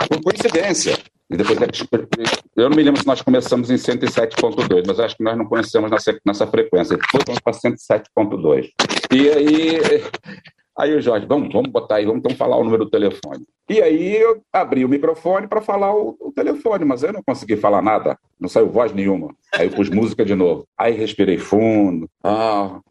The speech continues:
não tinha experiência, só tinha experiência de ouvinte de rádio, não de locutor. Eu não era locutor, né?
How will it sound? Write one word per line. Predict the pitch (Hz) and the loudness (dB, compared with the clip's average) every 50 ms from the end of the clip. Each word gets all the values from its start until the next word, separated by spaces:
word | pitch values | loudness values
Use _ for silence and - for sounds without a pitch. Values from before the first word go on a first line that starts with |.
| _ | _
não | - 277 | -4 -4
tinha | - - - 233 | -4 -2 -2 -2
experiência, | 214 214 - 214 196 180 180 190 202 185 156 - - - | -2 0 2 0 2 2 2 2 2 2 0 -2 -4 -4
só | 92 143 143 | -2 -2 -2
tinha | 143 - 156 | -2 -2 -2
experiência | 156 156 - 147 147 156 151 160 | -2 0 0 0 0 2 0 -2
de | 151 151 | -2 -2
ouvinte | 180 175 143 127 160 170 - - | -2 -2 -2 -2 -4 -6 -6 -4
de | - - | -2 -2
rádio, | 120 113 113 135 139 98 95 98 | -2 0 -2 -2 -2 -4 -4 -4
não | 98 123 156 | -2 -2 -2
de | 160 156 | 0 0
locutor. | 127 104 - - _ _ 87 82 71 71 | -2 -2 -2 -4 _ _ 0 0 0 0
Eu | 82 92 | -2 -4
não | 107 123 147 | -4 -2 -2
era | 202 208 | 0 0
locutor, | 117 95 82 - - _ - 80 73 64 - _ _ _ _ _ | 0 0 0 -4 -8 _ -4 -4 -4 -4 -6 _ _ _ _ _
né? | _ 85 95 113 120 104 | _ -6 -6 -6 -6 -10